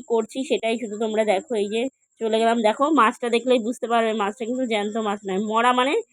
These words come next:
ভালোই মরা মাছ। তো যাই হোক, বা-, বাড়িতে কোনো সবজি ছিল না, তাই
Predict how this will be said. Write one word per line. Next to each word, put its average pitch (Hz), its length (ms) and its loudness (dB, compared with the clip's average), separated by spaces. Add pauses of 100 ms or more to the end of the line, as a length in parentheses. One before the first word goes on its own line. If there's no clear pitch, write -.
(220)
ভালোই 285 360 4
মরা 196 280 2
মাছ। 170 220 -4 (500)
তো - 60 -4
যাই 269 200 4
হোক, 269 100 4
বা-, 214 300 2
বাড়িতে 226 280 2
কোনো 247 180 0
সবজি 214 360 -2
ছিল 240 240 -4
না, 240 160 2
তাই 226 220 2